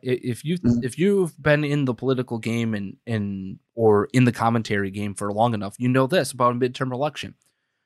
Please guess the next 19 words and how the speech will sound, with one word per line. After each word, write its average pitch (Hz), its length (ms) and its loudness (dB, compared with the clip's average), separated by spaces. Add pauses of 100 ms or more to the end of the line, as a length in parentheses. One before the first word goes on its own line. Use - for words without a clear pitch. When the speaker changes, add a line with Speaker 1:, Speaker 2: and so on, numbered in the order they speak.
(240)
Speaker 2:
Mm. 220 200 6
Speaker 1:
You're 165 100 4
gonna 180 180 4
win 131 260 4
or 233 100 4
lose 131 460 2 (320)
if 139 240 2
you 147 540 2 (120)
are 139 220 4
the, 123 380 0 (400)
the 127 140 0
person 139 400 0
that 123 180 2
makes 127 240 -4
it 123 100 -4
about 113 320 2
either 107 380 -4 (240)
the 104 100 -6
president 185 720 2